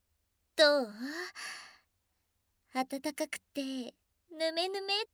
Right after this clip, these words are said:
てしてるでしょ。お兄さんがさっき、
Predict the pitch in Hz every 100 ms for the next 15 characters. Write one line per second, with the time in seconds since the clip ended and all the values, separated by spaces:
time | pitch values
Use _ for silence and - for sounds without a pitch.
0 | - 508 339 - 381 330 330 294 - 285
1 | 262 240 233 - - - - _ _ _
2 | _ _ _ _ _ _ _ _ _ _
3 | _ _ _ _ _ 269 269 262 285 311
4 | - 285 226 233 240 - 294 _ - 269
5 | 254